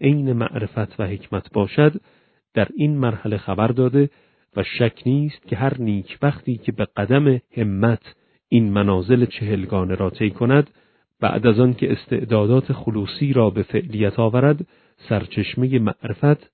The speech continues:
از زمین قلب او جوشیدن آغاز کند.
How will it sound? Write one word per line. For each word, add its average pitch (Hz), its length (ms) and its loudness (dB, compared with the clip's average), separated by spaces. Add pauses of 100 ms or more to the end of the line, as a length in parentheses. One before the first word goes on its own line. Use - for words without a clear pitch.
از 98 240 -2
زمین 127 480 0
قلب 104 340 -2
او 107 300 -4 (400)
جوشیدن 104 640 -4
آغاز 85 480 -6
کند. - 360 -12